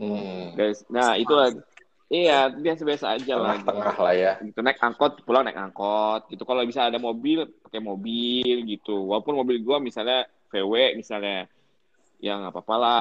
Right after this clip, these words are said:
Speaker 2: gitu. Atau mobil Wendy misalnya, Wendy dengan
Speaker 1: Hmm.
Speaker 2: baik sekali mengantar kita. Kayak gitulah pokoknya. Jadi ya, ya gua menemukan arti definisi dari sebuah teman itu ketika gua S M A gitu.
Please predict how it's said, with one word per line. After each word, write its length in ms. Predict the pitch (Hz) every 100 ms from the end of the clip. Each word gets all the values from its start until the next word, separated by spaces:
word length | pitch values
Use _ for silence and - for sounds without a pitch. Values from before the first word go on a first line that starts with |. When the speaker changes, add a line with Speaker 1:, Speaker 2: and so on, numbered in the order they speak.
| 110
Speaker 2:
gitu. 160 | 101
Atau 160 | 104 120
mobil 240 | 107 110
Wendy 480 | 104 104 107 123 135
misalnya, 400 | 120 110 104 98
Wendy 240 | 98 110 110
dengan 240 | 104 98
Speaker 1:
Hmm. 40 | 101
Speaker 2:
baik 80 | 98
sekali 240 | 104 107
mengantar 240 | 101 95
kita. 160 | 101 117
Kayak 240 | 143 135
gitulah 240 | 135 185 151
pokoknya. 320 | 123 139 156
Jadi 160 | 147 185 - _ _ _ _ -
ya, 480 | 139 135 131 127 - _ _
ya 200 | - 117 107
gua 160 | 113 151
menemukan 480 | 151 127 113 120 113
arti 720 | 107 - - 127 120 117 104 _ 131 -
definisi 640 | 123 117 117 123 120 - 127
dari 240 | 107 117
sebuah 320 | 120 110 110
teman 240 | 117 110 95
itu 320 | 110 165 -
ketika 480 | - 113 - 117 113
gua 160 | 113
S 160 | 98 107
M 160 | 104
A 160 | - 95
gitu. 240 | 90 -